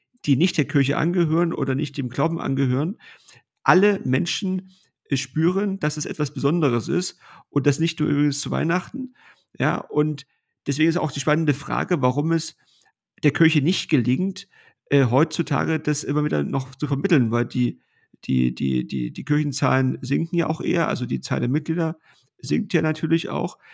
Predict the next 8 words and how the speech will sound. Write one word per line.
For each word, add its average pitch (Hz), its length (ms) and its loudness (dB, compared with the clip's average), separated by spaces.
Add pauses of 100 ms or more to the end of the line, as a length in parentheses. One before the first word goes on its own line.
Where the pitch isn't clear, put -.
Da 139 80 -6
gibt's 135 180 -4
ja - 80 -2
auch 127 60 -2
gewisse 135 200 -2
Erklärungen 151 460 0
dafür. 165 460 -2 (560)
Aber 131 400 2